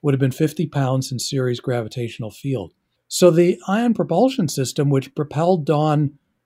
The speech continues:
from Earth, past Mars, into orbit around Vesta, allowed us to maneuver in orbit extensively at Vesta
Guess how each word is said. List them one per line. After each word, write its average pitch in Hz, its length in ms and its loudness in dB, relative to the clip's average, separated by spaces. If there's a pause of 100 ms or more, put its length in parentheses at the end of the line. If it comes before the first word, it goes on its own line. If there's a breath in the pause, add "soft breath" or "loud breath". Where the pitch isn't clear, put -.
(160)
from 160 460 2
Earth, 151 420 2
past 156 420 -2
Mars, 139 580 0
into 165 260 4
orbit 160 400 4
around 147 400 2
Vesta, 131 580 -2 (760)
allowed 143 320 4
us 143 140 0
to 139 100 -2
maneuver 175 520 6
in 170 60 6
orbit 165 480 2 (220)
extensively 165 800 0
at 147 120 0
Vesta 143 560 -2